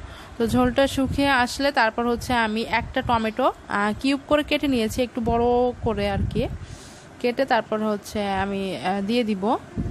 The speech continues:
চাইলে আপনারা, মানে যতটুকু পরিমাণ, আহ, পরিমাণ বুঝে টমেটো দিবেন, তরকারি,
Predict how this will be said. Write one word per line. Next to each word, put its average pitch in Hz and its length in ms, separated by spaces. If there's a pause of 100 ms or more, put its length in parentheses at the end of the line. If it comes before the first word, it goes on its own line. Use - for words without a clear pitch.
(1040)
চাইলে 254 280
আপনারা, 233 440 (360)
মানে 220 220
যতটুকু 262 520
পরিমাণ, 254 560
আহ, 233 200
পরিমাণ 269 440
বুঝে 269 240
টমেটো 240 400
দিবেন, 233 320
তরকারি, 220 800